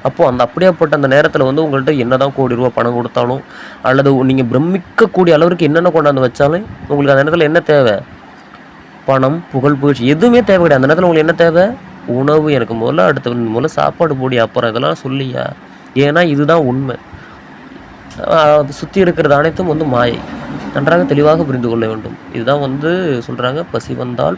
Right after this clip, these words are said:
பத்தும் பறந்து போகும்." நன்றாக புரிந்து கொள்ளுங்கள். பசி என்பது அப்படியாப்பட்டது. உங்களுக்கு பசித்தால் மட்டும்தான் பசி என்பது கிடையாது.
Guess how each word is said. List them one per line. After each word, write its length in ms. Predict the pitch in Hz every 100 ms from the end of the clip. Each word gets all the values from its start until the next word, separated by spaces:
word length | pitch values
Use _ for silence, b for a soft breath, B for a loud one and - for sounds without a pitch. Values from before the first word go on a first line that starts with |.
| -
பத்தும் 440 | 117 - 131 160 120
பறந்து 320 | 117 113 110
போகும்." 280 | 107 113 117 - B B B -
நன்றாக 340 | 117 131 156 165
புரிந்து 320 | 143 131 131
கொள்ளுங்கள். 320 | 123 123 135 131
பசி 300 | 120 165 160
என்பது 320 | 147 151 139
அப்படியாப்பட்டது. 600 | 131 127 120 117 117 113 - B B -
உங்களுக்கு 440 | 131 147 156 139
பசித்தால் 420 | 139 131 147 170 160
மட்டும்தான் 520 | 139 - 135 139 151
பசி 220 | 127 135
என்பது 280 | 127 120 117
கிடையாது. 560 | 117 117 117 117 143